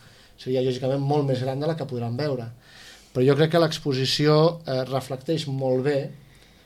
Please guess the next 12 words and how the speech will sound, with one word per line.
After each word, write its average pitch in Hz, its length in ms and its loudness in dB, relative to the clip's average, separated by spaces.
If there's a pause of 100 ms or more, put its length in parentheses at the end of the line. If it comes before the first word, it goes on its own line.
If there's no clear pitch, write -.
(680)
els 127 160 -4
diversos 147 340 0
aspectes 135 440 -4
de 131 60 -6
la 127 60 -4
vida 127 200 -4
quotidiana 139 800 -2
i 139 60 -6
els 123 160 -4
tipus 143 240 -6
de 131 60 -2
materials 135 520 -2